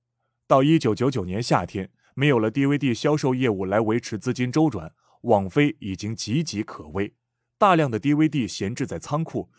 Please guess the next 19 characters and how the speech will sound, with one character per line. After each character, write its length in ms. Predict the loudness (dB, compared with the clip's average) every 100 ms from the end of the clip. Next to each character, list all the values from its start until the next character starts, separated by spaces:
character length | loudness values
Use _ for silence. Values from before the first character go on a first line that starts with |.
| _
运 200 | 0 0
营 140 | 2 -4
成 260 | -6 -6
本 220 | -6 -10 -14
居 240 | -4 0
高 200 | 2 2
不 160 | 0 -4
下。 260 | -6 -6 -8 _ _ _ _ _ _ _ _ _ _
为 120 | 6
了 100 | 6
解 220 | 6 4 2
决 240 | 4 2
租 240 | 4 4
赁 140 | 4 2
业 120 | 2
务 100 | 2
的 120 | 0
问 160 | 0 -2
题， 260 | -6 -14